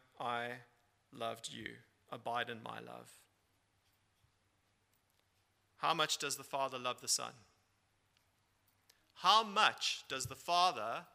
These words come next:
love the Son? How long has that relationship been for? Well, there has always been a Father and there has always been a Son. That is an eternal relationship. It's an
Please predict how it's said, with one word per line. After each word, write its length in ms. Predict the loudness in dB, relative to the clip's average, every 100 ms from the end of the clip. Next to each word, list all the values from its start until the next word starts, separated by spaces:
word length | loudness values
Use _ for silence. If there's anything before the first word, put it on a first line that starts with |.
| -4
love 500 | 4 4 2 -6 -20 -10
the 80 | -2
Son? 300 | -2 -2 -8 -20 _ _ _ _ -20 -20 -20 _ _ _ _ _ _ _ 2
How 160 | 4 6
long 220 | 4 4
has 120 | 4
that 160 | 4 4
relationship 720 | 6 6 4 0 -2 -4 -4
been 240 | -4 -4
for? 300 | -6 -10 -12 -16 _ _ _ _ _ _ _ _ _ _ -20 -20 _ _ _ _ -4
Well, 180 | 0 4
there 180 | 6 6
has 140 | 6
always 240 | 2 0
been 180 | 0 -2
a 60 | -2
Father 520 | 0 0 0 -2 -4 -6
and 140 | -4
there 100 | 0
has 140 | 2 2
always 220 | 0 -2
been 160 | -4 0
a 60 |
Son. 280 | 0 0 -6 -16 _ _ _ _ _ _ _ _ _ _ -20 0
That 180 | 2 2
is 140 | 0
an 60 | -2
eternal 480 | -6 -4 -4 -4 -4
relationship. 640 | -2 -2 -4 -10 -10 -12 _ _ _ _ _ _ _ _ _ _ _ 0
It's 220 | 4 4
an 160 | 2